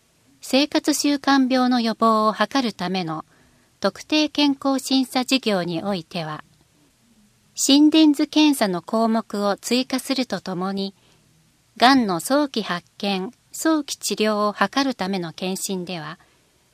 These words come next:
受診率向上のため、対象の方への受診勧奨チラシの配布をはじめ、新たに乳がんの自己検診補助用具の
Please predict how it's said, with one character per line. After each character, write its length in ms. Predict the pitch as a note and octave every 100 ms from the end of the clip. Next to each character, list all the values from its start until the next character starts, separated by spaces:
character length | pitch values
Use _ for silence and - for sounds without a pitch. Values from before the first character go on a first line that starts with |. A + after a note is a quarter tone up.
| _ -
受 160 | F#3+
診 280 | - C#4+ C#4+
率 280 | A#3 - F#3+
向 240 | G#3 A3+
上 240 | - A#3 A3
の 120 | A3
た 160 | -
め、 240 | G3+ G3 G3 _ _ - _ _
対 220 | - B3 C#4+
象 240 | - D4
の 140 | C#4
方 300 | C#4 C4+ C#4
へ 180 | C4 F#3+
の 240 | E3 E3+ - _ _ _
受 120 | -
診 300 | - D4 D4+
勧 260 | - C#4 C#4
奨 240 | - C#4
チ 160 | C4+ C4+
ラ 140 | C4
シ 160 | - F#3
の 120 | E3
配 240 | - G3
布 220 | G3 G#3
を 80 | G3
は 200 | G3 D#3+
じ 160 | - F3+
め、 240 | F3+ F3+ _ _ _ _ _ _ _ _ _ _ _
新 240 | A#3+ B3 A3+
た 160 | G3+
に 200 | F3+ F3 - _ _ _ _ -
乳 240 | C4+ D#4
が 200 | C#4 A3
ん 120 | F#3
の 160 | F3+ F3+
自 200 | - G3+
己 160 | C4 C4+
検 240 | C#4 C4
診 260 | - C4 B3+
補 160 | -
助 180 | A#3+ B3
用 240 | A#3+ B3 G#3
具 140 | F3
の 240 | E3 E3+